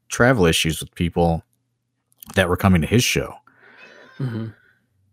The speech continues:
Speaker 1: So he is, you know, was calling me at eight o'clock in the morning, and he was just like, "Hey, you know, like, eh, this is what's go-, what's going on with me." And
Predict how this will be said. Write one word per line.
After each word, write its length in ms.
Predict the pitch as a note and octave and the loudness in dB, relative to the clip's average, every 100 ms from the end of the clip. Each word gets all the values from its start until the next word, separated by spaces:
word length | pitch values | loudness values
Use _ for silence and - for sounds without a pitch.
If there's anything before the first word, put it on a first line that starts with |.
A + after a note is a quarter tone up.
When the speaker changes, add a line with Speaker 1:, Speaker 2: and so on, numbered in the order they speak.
| _ _ _ _ - | _ _ _ _ -8
Speaker 1:
So 160 | - | 0
he 180 | F#2 A2+ | 2 4
is, 160 | G2+ F2 | 2 0
you 120 | G#2+ | 0
know, 100 | F#2+ | 2
was 140 | F2 F2 | 2 0
calling 240 | F#2+ F2 | 2 2
me 80 | E2 | 2
at 120 | D2+ | 0
eight 100 | F2+ | -2
o'clock 280 | E2+ F2 D#2+ | 0 0 0
in 60 | D#2+ | -2
the 60 | |
morning, 580 | E2 G#2+ A2 E2+ E2 F2+ _ _ _ - | 0 2 2 2 0 -4 _ _ _ -6
and 120 | E2 | -4
he 120 | E2+ | 0
was 180 | E2+ D#2 | 0 -2
just 240 | E2 - | -4 -4
like, 220 | D#2+ D#2 - | -4 -4 -2
"Hey, 280 | F2+ E2+ E2+ | 2 2 2
you 140 | D#2+ | 0
know, 360 | D#2+ D#2+ D#2+ G2+ - - | 0 0 -2 -4 -14 -8
like, 380 | G2 E2+ - - - | -4 -4 -6 -16 -16
eh, 460 | - - - - - _ - | -14 -12 -14 -14 -20 _ -2
this 220 | G2 - | 2 2
is 60 | E2 | 0
what's 160 | D#2 - | -2 -4
go-, 120 | E2 | -6
what's 200 | F#2 E2 - | -4 -4 -2
going 220 | D#2+ D#2+ | -4 -4
on 160 | D#2 | -4
with 100 | D2 | -4
me." 280 | F#2+ A2 A2+ | 0 2 2
And 100 | G2 | 2